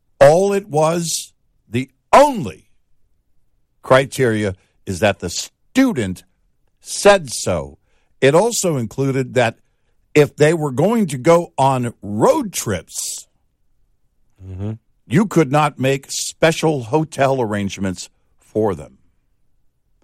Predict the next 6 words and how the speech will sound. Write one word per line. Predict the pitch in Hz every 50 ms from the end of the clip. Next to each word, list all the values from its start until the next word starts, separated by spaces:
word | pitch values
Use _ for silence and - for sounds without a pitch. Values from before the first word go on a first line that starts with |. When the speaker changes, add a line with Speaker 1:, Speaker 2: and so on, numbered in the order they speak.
| _ _ _ _ _ _
Speaker 1:
You | - 85 98 135 165 170
couldn't | - - 156 147 135 139 135 123 - -
make | 101 104 110 120 113 -
special | - - - - - - - 123 123 - - 131 131 127 127 123 - _ _ _ _ _ _ _ _ -
locker | 92 98 117 143 160 - - 123 110
room | 101 92 95 95 90 82 78 76 73